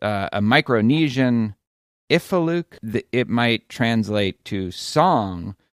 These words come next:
which is more like what we would call righteous indignation, and it is something that is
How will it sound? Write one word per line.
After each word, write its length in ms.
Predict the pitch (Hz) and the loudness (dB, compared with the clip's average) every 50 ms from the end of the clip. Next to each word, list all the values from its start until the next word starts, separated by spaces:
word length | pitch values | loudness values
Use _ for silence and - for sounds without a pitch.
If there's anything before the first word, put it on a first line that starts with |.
| _ | _
which 340 | - 104 107 110 107 - - | -6 -2 0 0 0 0 0
is 260 | 120 113 107 104 98 | 2 2 2 2 0
more 300 | 110 120 135 151 151 151 | -2 0 2 4 4 6
like 360 | 143 135 123 120 117 110 - | 6 6 6 6 4 2 0
what 120 | 117 113 104 | 0 0 0
we 140 | 110 117 117 | 0 0 0
would 160 | 120 117 - | 0 -2 0
call 220 | - 113 107 104 | 0 2 2 2
righteous 460 | 104 107 107 107 104 - 104 98 - | 2 0 -2 -2 -2 -4 -6 -8 -8
indignation, 1120 | - - 113 104 90 101 95 101 107 110 113 120 120 117 - 110 104 104 101 101 101 101 101 - _ _ _ - | -6 -6 -4 -4 -4 -6 -4 -4 -2 -2 0 -2 -2 -4 -4 -4 -4 -4 -4 -4 -4 -6 -6 -10 _ _ _ -8
and 180 | - 110 110 | -4 -2 0
it 100 | 110 107 | 0 2
is 220 | 110 107 104 101 - | 0 -2 -2 -4 -8
something 840 | - - - - - - - 120 120 113 - 117 113 107 107 104 | -10 -12 -12 -10 -4 0 2 2 2 0 -2 -2 -2 0 -2 -2
that 440 | 98 98 101 98 98 98 95 95 - - | -2 -4 -4 -4 -4 -4 -4 -6 -6 -6
is 920 | - 104 101 95 95 95 95 90 87 87 85 85 95 - - - - - | -6 -6 -6 -6 -6 -8 -8 -10 -10 -12 -12 -14 -16 -16 -18 -18 -20 -20